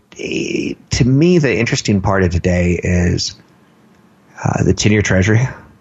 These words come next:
That, that's pretty telling. Um, the stock market's just recently hitting all-time highs. I'm not all that stressed by a little bit of a pullback. But that ten-year Treasury saying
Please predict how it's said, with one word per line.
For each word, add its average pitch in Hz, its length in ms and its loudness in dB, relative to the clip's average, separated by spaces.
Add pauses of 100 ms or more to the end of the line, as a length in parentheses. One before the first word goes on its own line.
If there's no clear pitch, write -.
(840)
That, 107 260 0
that's - 460 -4 (180)
pretty 190 220 0
telling. 95 520 -2 (1160)
Um, 80 360 0
the - 80 -10
stock 165 280 -2
market's - 320 -2
just - 220 -8
recently 101 340 -2
hitting 101 240 0
all-time 92 340 0
highs. 87 280 0
I'm 95 100 0
not 90 200 -2
all 82 100 0
that 78 160 0
stressed - 340 -4
by - 400 -4 (140)
a - 20 0
little 90 240 2
bit 85 140 2
of 82 100 0
a 82 40 0
pullback. 80 640 -2 (640)
But - 80 -2
that - 160 0
ten-year 107 240 2
Treasury 98 320 -2
saying 82 520 -2